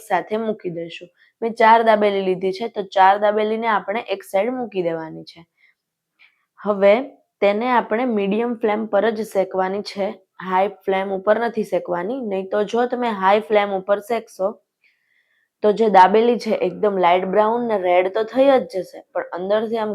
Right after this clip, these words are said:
ગરમ નહીં થઈ હોય અને સારી મજા નહીં આવે. એટલા માટે આ રીતના આપણે તેલ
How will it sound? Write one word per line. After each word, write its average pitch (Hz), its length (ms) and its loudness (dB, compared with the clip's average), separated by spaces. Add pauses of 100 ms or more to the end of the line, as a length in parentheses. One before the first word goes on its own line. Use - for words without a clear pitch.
ગરમ 214 320 4
નહીં 226 220 -6
થઈ 233 160 -2
હોય 247 240 -2
અને 190 140 -8 (120)
સારી 202 380 -2
મજા 208 320 -2
નહીં 160 240 -10
આવે. 165 140 -12 (680)
એટલા 208 280 4
માટે 202 240 2 (480)
આ 190 140 6
રીતના 202 320 -2
આપણે 196 280 0 (380)
તેલ 208 220 6